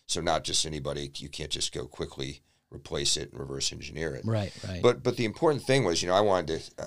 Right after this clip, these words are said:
Speaker 1: I, I saw him as, like, a deal guy. I wanted to go be a deal guy.
Speaker 2: Sure,
Speaker 1: And he's
Speaker 2: sure.
Speaker 1: like, "Well, you can't just go do that.
Speaker 2: Yeah.
Speaker 1: You have to actually learn what it's like to be on the ground,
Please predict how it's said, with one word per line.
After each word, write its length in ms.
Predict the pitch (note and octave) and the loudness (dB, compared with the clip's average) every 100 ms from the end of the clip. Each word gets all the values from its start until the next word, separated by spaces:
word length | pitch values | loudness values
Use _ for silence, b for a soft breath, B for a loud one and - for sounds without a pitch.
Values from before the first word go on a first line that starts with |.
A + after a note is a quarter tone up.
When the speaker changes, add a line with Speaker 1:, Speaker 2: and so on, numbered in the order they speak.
| - | -8
Speaker 1:
I, 40 | - | -2
I 40 | |
saw 220 | - F#2+ | 2 4
him 100 | E2+ D#2 | 4 2
as, 100 | - | -2
like, 120 | D#2+ | -4
a 60 | |
deal 240 | E2 B2+ C#3+ | 0 2 2
guy. 180 | - G1+ | 0 0
I 20 | |
wanted 200 | G#2 F2 D#2 | 2 2 0
to 60 | |
go 80 | C#2 | -4
be 160 | D2+ D#2 | -4 -4
a 40 | |
deal 260 | - C3+ A#2 | 2 2 2
guy. 260 | - - | -4 -4
Speaker 2:
Sure, 240 | - D3 B2 - | 4 6 6 4
Speaker 1:
And 160 | F2 | -2
he's 160 | E2 - | 0 2
Speaker 2:
sure. 180 | F2 F#2 | 4 4
Speaker 1:
like, 100 | D#2+ | 6
"Well, 180 | F#2 F2+ | 4 4
you 140 | E2 | 0
can't 240 | - F#2+ | -6 -4
just 240 | - D#2+ - | 0 0 0
go 100 | D#2 | -2
do 200 | C#2 G#2 | 0 0
that. 280 | C#2 C2 - B B | 0 -4 -4 B B
Speaker 2:
Yeah. 220 | G#2+ G#2+ | 2 6
Speaker 1:
You 80 | A2 | 6
have 100 | G2+ | 4
to 60 | F#2 | 2
actually 360 | F2+ - F#2 E2+ | 0 0 0 2
learn 320 | F2+ F2+ F2 | 4 4 4
what 120 | E2+ | 0
it's 160 | D2 F2+ | 2 2
like 200 | E2+ - | 2 0
to 80 | D2 | -2
be 140 | D#2+ | 0
on 120 | D#2+ | 0
the 80 | D#2+ | -4
ground, 540 | D2 D#2 D#2 D2+ C#2+ | -4 -2 -2 -4 -8